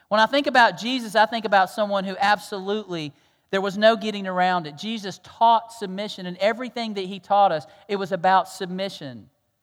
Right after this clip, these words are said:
It was about dying to self and resurrecting to what God wants us and called us to do. Jesus taught submission. He modeled submission, and ultimately he saved me and you and all of humanity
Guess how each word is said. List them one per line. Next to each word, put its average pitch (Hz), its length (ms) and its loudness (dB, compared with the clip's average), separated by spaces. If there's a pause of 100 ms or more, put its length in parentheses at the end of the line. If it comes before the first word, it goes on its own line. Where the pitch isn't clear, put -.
(340)
It 196 80 -2
was 190 160 -6
about 185 420 4
dying 220 440 6
to 202 100 -14
self 180 720 2 (600)
and 180 160 -6
resurrecting 185 840 0 (180)
to 180 80 -6
what 170 240 0
God 175 400 4
wants 160 300 -8
us 156 180 -8
and 156 100 -16
called 156 320 0
us 147 200 -8
to 143 60 -20
do. 135 280 -10 (380)
Jesus 196 380 -8
taught 226 380 4
submission. 143 680 -10 (360)
He 202 140 -8
modeled 208 440 6
submission, 143 680 -10
and 170 160 -8 (100)
ultimately 214 580 2
he 190 200 -8
saved 185 640 -2
me 202 440 -6
and 180 160 -8
you 208 260 -6
and 190 60 -2
all 202 300 2
of 226 80 -10
humanity 202 580 -6